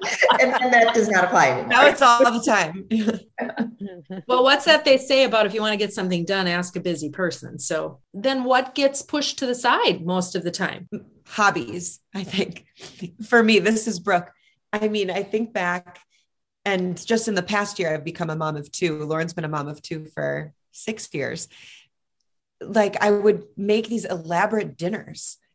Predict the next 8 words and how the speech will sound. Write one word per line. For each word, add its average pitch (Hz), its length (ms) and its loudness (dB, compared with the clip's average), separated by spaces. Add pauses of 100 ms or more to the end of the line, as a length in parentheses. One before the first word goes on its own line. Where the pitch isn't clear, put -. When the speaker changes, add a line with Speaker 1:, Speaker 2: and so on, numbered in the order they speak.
Speaker 2:
every 220 340 4
night. - 460 -6 (320)
And 220 140 6
now 214 220 4
I 254 120 2
think, 196 460 -6 (360)
what 220 560 0
on 202 200 0